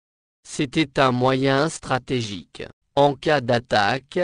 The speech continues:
de se déplacer sans être vu. La placette était la place principale du village.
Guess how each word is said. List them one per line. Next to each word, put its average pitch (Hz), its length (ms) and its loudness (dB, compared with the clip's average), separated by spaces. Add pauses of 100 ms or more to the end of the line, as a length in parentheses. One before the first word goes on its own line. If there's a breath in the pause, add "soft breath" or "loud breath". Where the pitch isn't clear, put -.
(320)
de 117 320 -2
se - 180 -8
déplacer 151 840 -2
sans 156 380 0
être 156 240 0
vu. 113 320 -6 (480)
La 131 300 2
placette 147 600 2
était 151 260 0
la 135 180 2
place 160 480 2 (100)
principale 131 880 0
du 123 200 -4
village. 90 600 -6